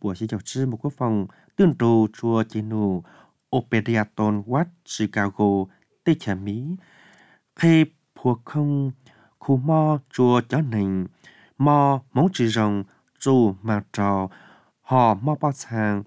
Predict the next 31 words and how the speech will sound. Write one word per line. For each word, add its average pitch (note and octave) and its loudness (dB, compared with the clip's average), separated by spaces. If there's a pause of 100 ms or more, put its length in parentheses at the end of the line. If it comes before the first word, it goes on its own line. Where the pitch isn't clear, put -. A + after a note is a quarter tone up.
(400)
nhon D3+ 0
tờ, A#2 2 (1000)
bao D#3+ 4 (100)
từ A2+ 4 (280)
là A2 0
sự G2 -4 (260)
kỳ G#2 0
bùa D3 -2 (100)
tài. F2+ -4 (1500)
Hú C#3 4
ra B2+ 2
khu B2 -2
nó C3+ -2
mùa B2 2 (100)
chư D#3+ -2
chào B2 0
lệnh A2 -4
nành G2 -6
chùa G#2 -6
mà G2 -8
mò, A#2+ -4 (240)
thảo B2 -2
cử A2+ 2
tư E3+ 2
lòn A#2 -2
chùa G2+ -4
sự G#2 -8 (100)
tàng, F#2+ -6 (380)
mà B2 2
cháu C3+ -2
cử A#2+ -4